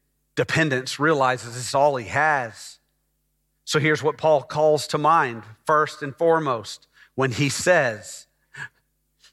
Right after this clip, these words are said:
that we might not rely on ourselves, but on God who raises the dead. He says, "God will do what I cannot do." First thing you call to mind, you want hope? God's gonna do what I can't do.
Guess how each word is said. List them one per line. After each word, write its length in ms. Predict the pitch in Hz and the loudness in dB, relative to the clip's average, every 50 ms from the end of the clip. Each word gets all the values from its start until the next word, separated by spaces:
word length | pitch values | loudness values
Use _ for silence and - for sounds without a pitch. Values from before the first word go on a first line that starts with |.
| _ _ _ _ _ - | _ _ _ _ _ -2
that 140 | - 170 156 | 0 0 2
we 100 | 151 160 | 2 2
might 220 | 165 160 165 160 | 4 2 2 4
not 180 | 156 156 151 151 | 2 2 2 2
rely 300 | 151 147 156 160 175 175 | 2 4 4 4 4 2
on 80 | 170 | 2
ourselves, 480 | 170 165 160 - - 180 175 175 151 135 | 2 0 0 0 0 0 0 0 0 -2
but 160 | 139 175 165 | 0 2 2
on 180 | 170 170 165 151 | 2 2 2 2
God 300 | 147 180 202 208 160 131 | 2 2 2 2 0 -2
who 160 | 135 151 143 | -4 -8 -4
raises 480 | 131 143 151 165 165 139 143 139 139 | -2 0 0 0 -2 -4 -8 -8 -4
the 100 | 143 156 | -2 0
dead. 380 | 147 156 175 196 180 135 107 - - - _ _ _ _ _ | 2 4 4 4 4 2 0 -6 -18 -20 _ _ _ _ _
He 120 | - 147 | -2 -2
says, 280 | 147 - 170 156 135 117 | 0 2 2 0 0 -2
"God 420 | 104 101 160 147 151 170 175 170 | -4 0 2 4 4 4 4 2
will 180 | 175 180 180 170 | -2 -6 -6 -6
do 280 | 143 139 190 196 170 | -4 -2 -2 0 0
what 160 | 143 139 147 139 | 0 0 0 0
I 120 | 135 135 | 0 0
cannot 560 | - - - 151 143 135 139 143 139 - 156 | -2 -6 -8 -6 -2 0 0 0 -2 -2 -2
do." 260 | 147 147 127 107 101 - _ _ _ _ _ _ _ _ _ _ _ _ _ - | 0 0 0 -2 -6 -14 _ _ _ _ _ _ _ _ _ _ _ _ _ 0
First 240 | - 175 180 - - | 2 2 2 2 0
thing 160 | 190 185 185 | -4 -2 0
you 100 | 180 180 | -2 -2
call 300 | - - 175 190 190 190 | 0 2 4 4 4 4
to 80 | 185 | 2
mind, 420 | 185 180 175 156 131 123 117 120 135 | 2 2 2 2 2 0 -4 -8 -6
you 80 | 156 | -2
want 200 | 165 180 180 - 143 | 0 2 0 0 0
hope? 420 | 147 180 196 202 - - _ _ _ _ _ _ - | 0 0 0 0 -4 -8 _ _ _ _ _ _ -6
God's 340 | 131 123 165 160 175 170 139 | 0 2 4 4 4 2 0
gonna 180 | 156 196 196 185 | -2 -4 -4 -2
do 180 | 156 156 143 | -2 -4 -2
what 120 | 131 135 135 | 0 0 2
I 100 | 131 127 | 0 0
can't 360 | - - - 139 135 - - | -2 -4 -8 -10 -10 -8 -6
do. 200 | 139 131 113 98 | -6 -4 -4 -6